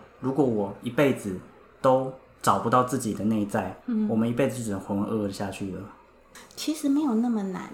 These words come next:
Speaker 2: 所谓的内在没有那么难，是我清楚我到底要什么吗？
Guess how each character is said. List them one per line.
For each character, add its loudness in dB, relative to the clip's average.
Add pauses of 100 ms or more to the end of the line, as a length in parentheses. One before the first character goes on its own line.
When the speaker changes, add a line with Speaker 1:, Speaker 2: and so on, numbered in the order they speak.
Speaker 2:
所 -2
谓 0
的 -4
内 0
在 -6
没 0
有 -2
那 0
么 -2
难， -8
是 -4 (320)
我 -2
清 -2
楚 -6
我 -6
到 -8
底 -8
要 -4
什 -10
么 -12
吗？ -14